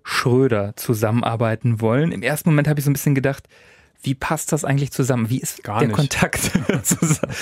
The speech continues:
Speaker 1: Wie ist dann der Kontakt entstanden?
Speaker 2: Der Kontakt ist entstanden, äh, Atze war, mh, als prominenter Ehrengast bei der Premierenlesung meines letzten Buches.
Speaker 1: Mhm.
Speaker 2: Der Verlag hatte ihn eingeladen.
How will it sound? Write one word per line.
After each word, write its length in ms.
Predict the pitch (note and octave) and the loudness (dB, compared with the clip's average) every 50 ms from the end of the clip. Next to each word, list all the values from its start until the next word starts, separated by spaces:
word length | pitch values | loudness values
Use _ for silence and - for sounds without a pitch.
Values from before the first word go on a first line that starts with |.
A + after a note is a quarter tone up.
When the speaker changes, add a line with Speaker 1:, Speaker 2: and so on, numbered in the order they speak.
| - - - | -8 -4 0
Speaker 1:
Wie 100 | D#3+ E3+ | 0 2
ist 120 | D#3+ - | 2 2
dann 100 | F3+ E3+ | 2 2
der 100 | D#3+ D3 | 2 2
Kontakt 320 | - D3+ C3+ F3+ G3+ - | 2 0 0 0 0 0
entstanden? 540 | - B2+ - - - C3 A2+ G#2 A2+ A2 A2+ - - - - - - - - - | -2 -2 -2 -2 -2 0 0 0 0 -2 -4 -6 -10 -14 -14 -16 -18 -14 -10 -6
Speaker 2:
Der 160 | B2 C3+ C#3+ | -4 -2 0
Kontakt 380 | - - D#3 D3 E3+ F#3 - - | 0 0 0 2 0 -2 -2 -2
ist 100 | D3 - | -2 0
entstanden, 600 | D3+ C#3 - - C3 D3 F3 F3 F3 E3 C#3 B2+ | -2 0 0 0 0 2 2 4 2 2 2 0
äh, 200 | C3 C#3 C#3+ - - | 0 0 0 0 0
Atze 640 | - E3+ - - - - E3+ E3+ E3 C#3+ B2 A#2+ A#2 | -4 -4 -4 -4 -2 0 0 2 2 0 -2 -2 0
war, 440 | C3+ C3+ C#3 C#3+ D3 D3 D3+ D3+ C#3+ | 0 2 2 2 2 2 2 0 0
mh, 600 | B2 - B2+ B2+ C3 C3 C3 C3 C3 C3 C3 - - _ _ _ _ _ _ - | -2 -2 0 2 2 2 4 2 2 2 0 -2 -6 _ _ _ _ _ _ -10
als 220 | A#2+ B2+ B2+ - | -8 -8 -8 -10
prominenter 540 | - _ - - D3 D3+ C#3 D3 D#3 - C3 | -12 _ -2 2 2 4 4 4 2 0 0
Ehrengast 640 | A2 B2+ D3 D#3+ E3 C#3+ C#3+ D3+ - - - - - | 0 2 2 2 2 2 0 0 -2 -4 -8 -8 -4
bei 160 | - B2 B2+ B2+ | -2 -2 0 0
der 200 | C3+ B2+ B2+ A#2+ | 2 0 0 0
Premierenlesung 1200 | - - - - C3 A#2+ A#2+ A2+ B2 C#3+ D#3 F3 E3+ D#3 C3+ B2 B2+ C#3 D3+ D#3 C#3+ D#3 D3+ C#3+ - | -4 -6 -4 0 2 2 2 4 2 2 4 4 4 2 2 2 4 4 4 4 4 2 0 0 -2
meines 340 | - A#2+ B2 B2+ C3 B2 - | -2 0 2 2 2 2 0
letzten 420 | C3 C3+ C3+ - - - C#3 B2+ | 0 -2 -2 -2 -2 0 0 2
Buches. 540 | A#2 B2+ C3 C#3+ C3 - G2 E2+ F2 - - A#2+ G#2+ G#2 | 2 2 2 0 0 -2 -8 -10 -8 -6 -6 -4 -2 -2
Speaker 1:
Mhm. 160 | B2 C3+ - - _ _ _ _ - | -2 -4 -4 -8 _ _ _ _ -4
Speaker 2:
Der 100 | B2+ A2+ | -4 -2
Verlag 480 | - B2+ A#2 A2 A#2 C3+ D#3+ - - | 0 0 0 2 2 2 0 0 -2
hatte 200 | D3 D3+ - - | -2 -2 0 0
ihn 100 | C3 B2+ | 0 0
eingeladen. 720 | B2 A2+ A#2+ B2+ B2 G#2+ G2 F#2 F#2 F#2 F2+ F#2 F#2+ F#2+ | 0 0 2 0 0 0 -2 -4 -6 -8 -10 -12 -14 -16